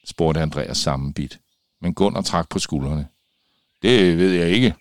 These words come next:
men hvis troldene har hende, så skal du finde bjerget. Ræven og jeg kan da godt følges med dig. Så kan vi også lige kigge efter den sten, jeg mangler i mit skib." "Vi skal op over bakken," sagde Rev Ingolf,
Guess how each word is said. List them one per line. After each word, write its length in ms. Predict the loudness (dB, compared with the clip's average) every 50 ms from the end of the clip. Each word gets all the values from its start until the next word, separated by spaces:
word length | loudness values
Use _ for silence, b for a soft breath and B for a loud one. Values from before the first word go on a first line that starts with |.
| _ _ -4
men 120 | -2 0
hvis 160 | 2 0 0
troldene 400 | 0 0 2 2 4 4 4 4
har 220 | 4 4 2 2 2
hende, 200 | 2 0 0 -2
så 140 | -2 -4
skal 160 | -2 0 2 2
du 80 | 2
finde 380 | 0 0 0 0 2 2 0 0
bjerget. 560 | 0 -2 -2 -2 -2 -4 -6 -6 -8 -8 -10 -12 _ _ _ _ _ _ _ _ _ _ _ _ -2
Ræven 280 | 0 2 2 2 4
og 80 | 4 4
jeg 240 | 4 2 2 2 2
kan 120 | 2 2
da 60 | 2
godt 220 | 2 2 0 0 2
følges 320 | 2 2 4 2 2 2
med 120 | 0 0
dig. 100 | 0 -2 -4 -8 _ _ _ _ _ _ _ _ _ _
Så 100 | -6 -2
kan 100 | 2 2
vi 80 | 4 4
også 160 | 4 2 2
lige 120 | 2 0 2
kigge 280 | 2 2 2 4 4
efter 160 | 2 2 2
den 200 | 0 0 -2 -2
sten, 440 | -2 -4 -2 -2 -4 -4 -4 -4 -2
jeg 160 | 0 2 2
mangler 320 | 2 2 2 2 2 2 4
i 80 | 4
mit 180 | 2 2 0 -2
skib." 400 | -4 -4 -6 -8 -10 -10 -14 -18 -20 _ _ _ _ _ _ _ _ _ _ _ _ _ _ _ _ _ _ _ _ _ _ _
"Vi 120 | -2 -2
skal 220 | 0 0 0 0 2
op 160 | 2 4 6
over 180 | 6 6 6 4
bakken," 380 | 4 2 2 2 0 0 -2 -4 _ _ _ _ _ _ _ -6
sagde 260 | -2 0 2 2 2
Rev 220 | 2 2 0 0
Ingolf, 460 | 0 -2 -2 -2 -4 -6 -6 -8 -16